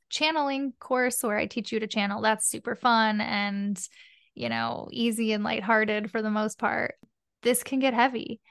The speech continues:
but I love holding the space and I love seeing people connect,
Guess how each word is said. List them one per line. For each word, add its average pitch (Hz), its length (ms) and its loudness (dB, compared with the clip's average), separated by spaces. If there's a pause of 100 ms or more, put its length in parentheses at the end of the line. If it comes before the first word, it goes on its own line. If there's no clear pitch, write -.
(120)
but 247 420 6 (640)
I 220 720 2
love 214 320 0
holding 220 340 0
the 202 60 -4
space 208 600 -4 (100)
and 208 720 0 (280)
I 208 100 -4
love 202 640 -2
seeing 208 460 2
people 208 720 -6 (880)
connect, - 760 -6